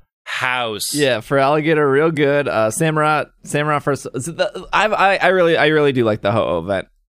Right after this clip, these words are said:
Speaker 1: Milotic is a disappointing partner. <laughs> a little bit.
Speaker 2: Yeah, I don't know who else you would put.
Speaker 1: N-, I
Speaker 2: Um,
Speaker 1: mean, it's the best option. I just think there are
Speaker 2: The, I mean, you could
Speaker 1: Mirror Coat
Speaker 2: maybe run Palpitoad and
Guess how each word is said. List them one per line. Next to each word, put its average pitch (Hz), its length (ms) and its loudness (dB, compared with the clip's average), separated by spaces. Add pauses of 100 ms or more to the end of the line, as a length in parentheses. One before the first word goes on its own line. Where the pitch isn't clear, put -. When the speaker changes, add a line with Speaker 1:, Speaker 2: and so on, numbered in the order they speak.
(160)
Speaker 1:
Milotic 165 480 -4
is 135 140 -8
a 123 60 -8
disappointing 110 680 -8
partner. - 380 -6
<laughs> - 160 -4 (540)
a 131 80 0
little 123 280 -2
bit. 98 280 -4 (840)
Speaker 2:
Yeah, 180 340 -2
I 185 80 0
don't 208 160 0
know 208 180 2
who 214 200 2
else 208 240 -2
you 214 120 0
would 185 300 0 (100)
put. 226 420 0 (420)
Speaker 1:
N-, 196 120 -10 (100)
I 202 60 0
Speaker 2:
Um, 202 80 -2
Speaker 1:
mean, 208 200 -4
it's 190 220 -2
the 180 120 -2
best 170 340 -4 (100)
option. 131 480 -2
I 139 100 0
just 131 300 -6
think 127 440 -6 (720)
there 143 220 0
are 127 600 -2 (580)
Speaker 2:
The, 139 360 -8
I 180 60 2
mean, 170 200 0
you 170 100 4
could 185 60 0
Speaker 1:
Mirror 175 120 4
Coat 175 60 -2
Speaker 2:
maybe 175 240 2
run 175 240 0
Palpitoad 175 1300 -2
and 147 200 -6